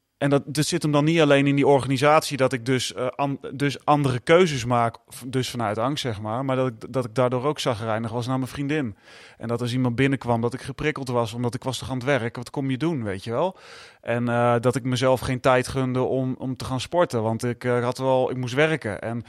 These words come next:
ik bedoel, ik werd er niet een leuke mens van. Ik heb in die pe-, periode ook wel, eh, wat dingen gedaan die, waarvan ik nu zeg van, ja, de, ik herkende mezelf daar helemaal niet in, weet je wel? En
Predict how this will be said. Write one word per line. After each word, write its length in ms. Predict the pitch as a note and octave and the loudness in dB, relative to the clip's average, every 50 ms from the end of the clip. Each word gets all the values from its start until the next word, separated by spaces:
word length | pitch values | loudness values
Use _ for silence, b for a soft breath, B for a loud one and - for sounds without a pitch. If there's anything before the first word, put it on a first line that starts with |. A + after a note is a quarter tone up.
| B B B B B | B B B B B
ik 160 | B B2+ A#2 | B -10 -6
bedoel, 220 | C3+ C#3+ D3+ C3+ | -2 0 2 2
ik 80 | D3 C3 | 2 2
werd 140 | D3+ D3+ - | 2 2 2
er 60 | C#3 | 2
niet 160 | D#3 E3+ D#3 | -2 0 2
een 80 | D3+ C#3 | 4 6
leuke 260 | C3+ C3 C3 - C3+ | 6 6 6 4 2
mens 280 | D3 D#3+ E3+ D#3+ - - | 2 2 2 2 0 -2
van. 200 | A#2+ G#2 G2 G2+ | -4 -4 -4 -4
Ik 100 | G#2 - | -6 -6
heb 140 | A2+ F2+ | -6 -4
in 60 | A2+ A#2 | -4 -4
die 140 | A#2+ A2+ - | -4 -4 -2
pe-, 140 | - B2+ - - | -2 -2 -2 -2
periode 460 | - C3 B2+ B2+ B2+ B2+ B2+ B2+ B2+ | -4 -4 -2 0 2 4 4 4 4
ook 200 | B2+ A#2 C3 A#2+ | 2 2 2 0
wel, 280 | B2+ C3 B2+ B2 A#2+ - B B B B B B B B B B B B _ _ | 0 2 2 2 0 -2 B B B B B B B B B B B B _ _
eh, 140 | - A#2 A#2+ | -6 -4 -2
wat 160 | A#2 B2 A#2+ | -2 -2 0
dingen 340 | C3 C3+ C3+ C3+ C3 A#2+ - - A#2 | 2 2 4 4 4 2 2 0 -4
gedaan 420 | - - B2+ C3+ C3 C3 C3+ C3 C3 | -4 0 2 4 4 4 4 2 0
die, 360 | C3 C3+ C#3 C3 - - - - | 0 0 0 -2 -2 -6 -12 -12
waarvan 400 | E2 E2 B2 B2 B2 - C3 B2 | -10 -6 -2 -2 -2 0 0 0
ik 60 | C3 | 2
nu 100 | C3+ C3+ | 2 2
zeg 240 | A#2+ C3 B2+ B2 - | 2 2 0 -2 -2
van, 100 | - C#3 | -2 2
ja, 200 | C3+ C3 B2 - - C3+ | 2 4 4 2 0 -2
de, 100 | B2 C3+ | -4 -4
ik 140 | - C3 - | -4 -4 -4
herkende 380 | C#3+ C3 - - E3 E3+ E3+ | -4 -4 -2 0 0 0 2
mezelf 380 | D3+ C#3 C3 A#2+ B2+ B2 A#2+ G#2+ | 2 0 0 2 2 2 2 2
daar 120 | G#2+ A#2 | 0 0
helemaal 220 | G#2+ A#2+ A#2 A2 A2 | 0 0 -2 -2 -4
niet 220 | G2+ E2+ D2 C#2 A#1+ | -6 -8 -10 -10 -12
in, 60 | D#2 | -10
weet 160 | F2+ G2+ G#2+ | -10 -10 -6
je 60 | - C3+ | -4 -2
wel? 220 | C#3+ F3 G3+ G3+ B B B B B B B B B B B B B B B B | -2 -2 -2 -4 B B B B B B B B B B B B B B B B
En 320 | - C3+ C#3 C#3+ C#3+ - | 0 0 2 2 0 -4